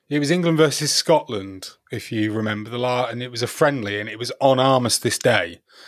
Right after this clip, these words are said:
um, or at least around about the eleventh of November, and both Scotland and England, um, were going to wear, well, originally they were going to have the poppy,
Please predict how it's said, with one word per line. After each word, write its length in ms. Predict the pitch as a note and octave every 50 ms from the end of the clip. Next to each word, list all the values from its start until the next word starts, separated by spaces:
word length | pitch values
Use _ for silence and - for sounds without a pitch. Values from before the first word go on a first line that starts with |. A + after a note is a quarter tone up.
| - - - - - _ -
um, 380 | G2 G2+ G2+ G2 G2+ G2+ G#2 G#2+ -
or 160 | A#2 G#2+ G#2+
at 80 | G#2+ A2
least 240 | G#2+ G#2+ - - A2+
around 420 | G#2+ G2+ A#2 A2 G#2+ G#2+ G#2 G2+
about 340 | G2 G2+ G#2 G2+ F#2+ F#2+ - _ -
the 180 | A#2+ G#2+ G#2
eleventh 420 | G2+ G2+ G2+ G2 F#2+ G2 F#2+ - -
of 60 | G#2
November, 520 | G2 F#2+ F#2 F#2+ F#2+ F2+ F2+ E2+ F2+ F#2 - _ _ _ _ - - - - - - _ _ _ _ -
and 540 | B2 A#2+ A#2 A2+ A2+ A2+ A2 G#2+ G2+ - - - _ _ _ -
both 540 | C3+ C3 B2 A2+ G#2 - - - - - _ _ _ _ _ _ _ _ _ _
Scotland 640 | - - - D3+ C3+ A#2 A#2+ A#2 A2+ A2+ G#2 - - -
and 160 | A2+ A2+ A2
England, 520 | G#2+ G#2+ G#2 G2 G2+ G2+ G2+ G2+ F#2+ - - _ _ _ _ _ -
um, 460 | G#2+ G#2+ G2+ G2+ G2 F#2+ G2 G2+ G2+ _ -
were 80 | - G2+
going 240 | - G#2+ G#2 G2+ G2
to 140 | - - G#2+
wear, 440 | G2+ G2+ G2+ G2+ G2 G2 G2 G#2 -
well, 140 | B2+ A#2+ A2+
originally 400 | A2 B2 D3+ D3+ B2+ B2+ A#2 A2+
they 100 | G#2+ A#2
were 80 | A2 G2+
going 200 | A#2+ A#2 A2+ G#2+
to 100 | - -
have 180 | B2 A#2+ A2
the 80 | - A2
poppy, 600 | - - - A2 - - A#2+ A2 G#2+ G#2+ G2+ F#2+